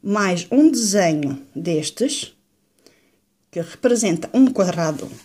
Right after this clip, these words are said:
destes, vocês vão acrescentar mais dezassete correntinhas,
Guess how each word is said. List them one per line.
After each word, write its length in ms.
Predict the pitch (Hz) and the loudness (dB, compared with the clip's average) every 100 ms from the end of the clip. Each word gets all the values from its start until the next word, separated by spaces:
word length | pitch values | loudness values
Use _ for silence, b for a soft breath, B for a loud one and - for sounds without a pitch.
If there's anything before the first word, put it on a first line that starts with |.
| _ | _
destes, 640 | 165 175 170 - - 277 277 | -10 -4 -4 -4 -4 -4 -2
vocês 380 | 247 240 269 | -4 0 -2
vão 140 | 240 254 | 0 -2
acrescentar 520 | 233 - 254 226 233 | -2 -2 -2 0 -2
mais 240 | 240 226 | -2 -4
dezassete 880 | - - 285 - 269 226 226 - 277 - - _ _ _ _ _ _ | -6 -4 -4 0 4 4 2 -2 -4 -4 -18 _ _ _ _ _ _
correntinhas, 1040 | 220 214 247 277 269 190 160 151 - - | -2 2 6 6 4 0 -2 -4 -8 -12